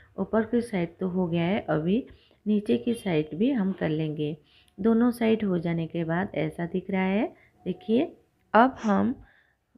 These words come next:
खुला side जो है उसको हम सिलाई करेंगे। तो देखिए, ठीक से पकड़ते हुए हम ऐसे सिलाई कर लेंगे।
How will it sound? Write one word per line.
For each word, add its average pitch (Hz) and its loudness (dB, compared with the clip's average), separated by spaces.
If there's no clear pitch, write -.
खुला 226 4
side 226 0
जो 208 2
है 196 2
उसको 208 -4
हम 196 2
सिलाई 175 2
करेंगे। 208 2
तो - -16
देखिए, 262 2
ठीक 240 0
से 240 2
पकड़ते 190 0
हुए 196 4
हम 190 -4
ऐसे 185 -4
सिलाई 175 4
कर 202 0
लेंगे। 208 2